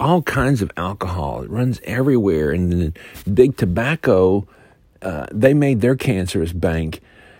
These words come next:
but still those things are around. They should be outlawed, you know? Uh, and, and, oh, no, no, they didn't outlaw 'em. They, now they've gone, uh, liquid version, electronic version, e-, e-cigs.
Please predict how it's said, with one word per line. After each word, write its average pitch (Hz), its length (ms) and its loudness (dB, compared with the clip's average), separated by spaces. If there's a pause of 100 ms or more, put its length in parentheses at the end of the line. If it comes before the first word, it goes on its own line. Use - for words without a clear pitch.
(120)
but 113 140 2
still 135 360 6
those 113 300 4
things 101 320 0
are 92 100 -2
around. 87 460 0
They 110 100 0
should 117 220 -2
be 104 120 2
outlawed, 104 720 0
you 117 140 -2
know? 131 300 0 (440)
Uh, 101 220 -4
and, 90 160 -6
and, 95 180 -4
oh, 143 180 4
no, 156 180 6
no, 147 160 6
they 156 80 8
didn't 165 140 6
outlaw 117 460 2
'em. 123 160 0
They, 82 180 -8
now 123 200 -4
they've 151 180 4
gone, 123 360 2
uh, 120 140 2
liquid 127 460 4
version, 76 540 -4 (160)
electronic 123 800 0 (180)
version, 76 600 -6 (100)
e-, 135 600 0 (380)
e-cigs. 69 920 -4